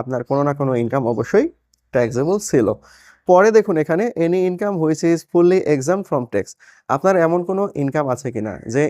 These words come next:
ইনকামগুলো আসলে কোনোভাবেই ট্যাক্সের আওতায় পড়বে না, এরকম যদি থাকে তাহলে আপনি no দিবেন, আর থাকলে ইয়েস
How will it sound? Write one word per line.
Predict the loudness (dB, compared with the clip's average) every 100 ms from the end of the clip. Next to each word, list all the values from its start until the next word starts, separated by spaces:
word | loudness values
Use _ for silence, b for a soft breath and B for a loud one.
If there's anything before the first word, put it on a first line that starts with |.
| -2
ইনকামগুলো | -4 -4 -4 -2 -2 0 -2
আসলে | -2 0 0 -2 -2
কোনোভাবেই | 0 0 0 -2 -2
ট্যাক্সের | -2 0 0
আওতায় | 0 0 -2 0
পড়বে | 2 0 -4
না, | -12 b b b 2
এরকম | 2 2 0
যদি | 0 0
থাকে | -2 -2 0
তাহলে | 2 0
আপনি | 0 -2
no | 0 0
দিবেন, | -2 -4 -4
আর | -6 -6
থাকলে | -4 0 0 -2 _ _ _ _ _ _ _
ইয়েস | 0 0